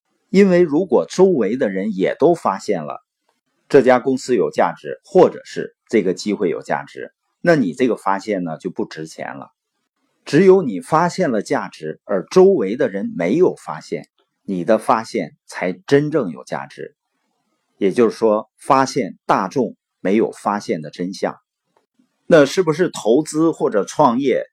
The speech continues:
只要你发现了价值，发现了真正的机会，就一定能成功呢？并不是的，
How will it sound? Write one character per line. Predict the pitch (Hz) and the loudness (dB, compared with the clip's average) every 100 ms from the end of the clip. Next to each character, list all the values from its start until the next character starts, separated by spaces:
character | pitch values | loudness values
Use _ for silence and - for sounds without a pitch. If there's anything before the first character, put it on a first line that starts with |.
| _ | _
只 | - 107 | 2 4
要 | 156 | 4
你 | 110 | 2
发 | 92 147 151 | -2 -2 -2
现 | 160 123 | -2 -2
了 | 117 | -2
价 | 175 - | -2 -4
值， | 92 - 64 - _ _ _ _ - | -6 -8 -10 -10 _ _ _ _ -2
发 | 165 160 | 2 4
现 | 160 156 | 4 2
了 | 113 | 2
真 | - 151 160 | 0 0 0
正 | 160 | 0
的 | 123 | 0
机 | - 151 160 | -2 -2 -2
会， | 151 101 - _ - | 0 -4 -6 _ 0
就 | 113 | 0
一 | 95 120 | 2 -2
定 | 127 104 | -2 -2
能 | 101 | -4
成 | - 90 92 | -6 -8 -6
功 | 92 | -6
呢？ | 90 82 _ _ _ _ _ _ _ | -6 -8 _ _ _ _ _ _ _
并 | 139 107 | 0 2
不 | 92 | 0
是 | 101 113 92 | -4 -2 -2
的， | - | -4